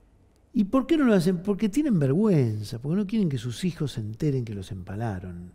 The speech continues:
Entonces vos te encontrás con un trato deshumanizante, pero que además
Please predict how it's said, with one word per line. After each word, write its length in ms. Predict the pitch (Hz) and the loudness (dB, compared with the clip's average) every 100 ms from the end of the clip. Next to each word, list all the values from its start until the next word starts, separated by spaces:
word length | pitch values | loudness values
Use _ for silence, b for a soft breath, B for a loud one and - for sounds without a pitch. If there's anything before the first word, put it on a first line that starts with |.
| - | -12
Entonces 420 | 123 165 156 170 | -8 -4 -2 -2
vos 160 | 247 262 | -2 -2
te 80 | 277 | -2
encontrás 540 | 196 175 160 147 123 - - - b b b b b b | 0 0 0 0 0 -8 -20 -20 b b b b b b
con 160 | - 190 | 0 4
un 180 | 240 196 | 2 2
trato 640 | 214 151 127 143 131 - | 4 4 2 2 0 0
deshumanizante, 1400 | - 135 214 - 202 165 147 131 - 135 117 117 - 139 156 | -4 2 2 4 2 4 2 0 0 0 0 -4 -2 -4 -2
pero 200 | - 160 | -2 -2
que 100 | 160 | 0
además 520 | 180 196 247 247 - | 0 2 0 -2 -6